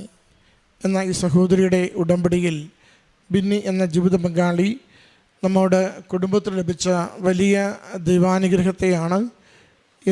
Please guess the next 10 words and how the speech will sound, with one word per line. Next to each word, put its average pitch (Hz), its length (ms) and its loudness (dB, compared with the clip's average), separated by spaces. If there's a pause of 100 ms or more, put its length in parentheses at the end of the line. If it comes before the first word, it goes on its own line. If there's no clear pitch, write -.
നിമിഷം 180 340 0 (220)
പങ്കുവച്ചത്. 175 580 -2 (920)
സഹോദരൻ 202 400 2 (140)
സാക്ഷികൂടാരത്തിൽ 190 840 -2 (260)
സൂചിപ്പിച്ചു, 175 540 -2 (760)
ഇങ്ങനെ 196 280 0 (180)
വിവാഹം 190 420 4
കഴിഞ്ഞ 180 280 0 (320)
ആദ്യ 185 260 2
നാളുകളിൽ 185 380 2